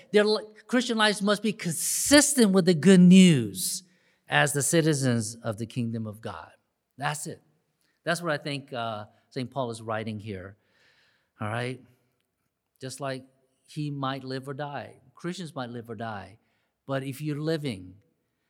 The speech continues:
are you gonna be consistent in the way we live with the good news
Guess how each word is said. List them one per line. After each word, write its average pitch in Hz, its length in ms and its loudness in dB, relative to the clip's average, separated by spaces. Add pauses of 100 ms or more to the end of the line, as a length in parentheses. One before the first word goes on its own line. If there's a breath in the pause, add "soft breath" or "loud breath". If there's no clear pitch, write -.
(500)
are 131 140 -14
you 135 100 -10
gonna 143 160 -10
be 139 160 -10
consistent 135 1000 -8 (120)
in 120 260 -6
the 110 100 -10
way 117 260 -6
we 117 140 -12
live 107 520 -14
with 175 260 -6
the 143 100 -10
good 135 200 -2
news 131 500 -4